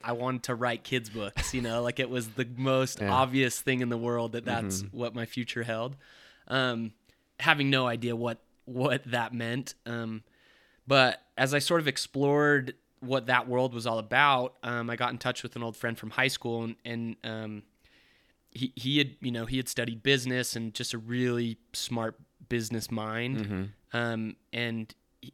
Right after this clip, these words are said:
Speaker 1: his kind of passion was also publishing. He said, "You know, I've, I've always wanted to start a publishing company."
Speaker 2: And
Speaker 1: Um,
Speaker 2: did you know that? 'Cause you guys were friends in high school, right?
Speaker 1: Yeah, I mean, we were, we were friends in high school. We weren't, like, best buddies, though.
Speaker 2: Mm-hmm.
Speaker 1: And, and, uh, we both, we went to the same university, but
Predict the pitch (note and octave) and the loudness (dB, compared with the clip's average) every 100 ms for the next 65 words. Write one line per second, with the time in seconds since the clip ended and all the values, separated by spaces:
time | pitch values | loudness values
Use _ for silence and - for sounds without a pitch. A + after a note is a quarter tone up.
0 | - C3 C#3 - C#3+ B2 - A#2 D#3+ - | -8 -2 -2 0 0 0 0 4 4 2
1 | B2 A#2 A2+ A#2 - A2+ - C#3 C3 - | -4 -6 -4 -4 -4 -6 -2 -2 -4 -8
2 | - - - - - A#2 A2 A2 G#2 A2+ | -10 -14 -18 -14 -12 -10 -8 -8 -8 -8
3 | - A2 A#2 A#2+ A2+ B2+ A#2 - A2 G2 | -10 -6 -4 -4 -6 -8 -6 -4 -4 -6
4 | - B2+ B2 - A2 - G#2+ A2 A2+ A2 | -10 -8 -8 -8 -10 -12 -12 -12 -14 -16
5 | _ _ _ _ _ _ B2 B2+ A#2 A#2 | _ _ _ _ _ _ 2 4 4 4
6 | A#2+ G#2 F#2+ G2+ A2 - G#2+ G#2+ G#2 F#2+ | 4 4 4 2 0 -2 0 2 2 2
7 | D#2 F2+ - F#2+ F2+ F2+ F2 - F2 F2+ | -2 -6 -2 -2 -2 -2 -4 -2 -2 -2
8 | A2+ G3+ A3+ G3+ G#3+ G3+ B3 A#3 D3+ F3+ | -2 2 2 2 2 2 2 2 0 0
9 | A3 - E3 E3+ F3 B2+ B2 - C#3+ F3 | -2 0 2 2 2 -2 -4 -4 -4 -2
10 | C3 A#2+ G#2+ B2+ - A#2+ B2+ A2 - G2+ | -2 -2 0 -2 0 -2 -2 -4 -6 -6
11 | G2+ G2 G2+ G2+ B2 A#2 B2 B2+ B2 A#2+ | -4 -6 -6 -4 -4 -4 -4 -2 0 0
12 | A#2+ A#2 C#3 D3+ - C3 B2 C3 C3 C3+ | 0 0 0 0 -2 -14 -6 -2 -2 -2
13 | C3+ - C3 B2 A2+ C#3+ - A#2 A2 A#2 | -2 -2 0 0 0 0 0 -4 -4 -8